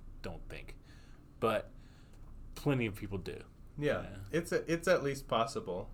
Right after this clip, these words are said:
Speaker 2: that,
Speaker 1: Yeah.
Speaker 2: that John was a very young disciple of Jesus.
Speaker 1: The
Speaker 2: And
Speaker 1: one he loved.
Speaker 2: the one he loved, how he's referred to in this passage, and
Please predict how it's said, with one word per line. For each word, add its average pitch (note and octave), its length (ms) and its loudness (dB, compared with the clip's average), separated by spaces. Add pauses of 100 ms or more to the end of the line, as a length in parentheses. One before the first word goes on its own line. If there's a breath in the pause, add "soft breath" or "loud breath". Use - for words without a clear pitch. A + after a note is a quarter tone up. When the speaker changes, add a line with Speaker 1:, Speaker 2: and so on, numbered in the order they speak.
Speaker 2:
that, G#2 200 4
Speaker 1:
Yeah. G#2 100 -4 (200)
Speaker 2:
that G#2 220 0
John G#2+ 260 4
was G#2 140 0
a G#2 80 0
very G2+ 540 2
young G#2+ 420 0
disciple F#2+ 580 -2
of F2+ 120 -6
Jesus. F2 500 -6
Speaker 1:
The G#2+ 80 -2
Speaker 2:
And G#2 100 4
Speaker 1:
one A2 140 4
he G2 160 2
loved. G2 500 -4 (200)
Speaker 2:
the G#2+ 100 0
one A#2+ 160 4
he A2+ 100 4
loved, A2 340 6
how G#2 160 4
he's G2+ 160 -2
referred G#2+ 320 0
to G2 140 -2
in F#2 80 -2
this G2 180 -4
passage, F#2+ 520 -2
and G2 440 0